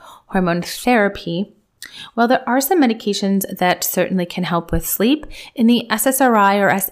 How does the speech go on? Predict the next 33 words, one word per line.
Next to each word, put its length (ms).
N 140
R 140
I 180
class, 580
and 140
those 180
are 220
just 260
fancy 300
ways 220
of 80
saying 300
selective 420
serotonin 500
reuptake 460
inhibitors 720
or 600
antidepressants. 1080
Now, 200
it's 240
not 360
that 340
we 300
think 400
you're 180
de-, 180
secretly 340
depressed 360
and 60
we're 60
not 140
telling 420
you. 240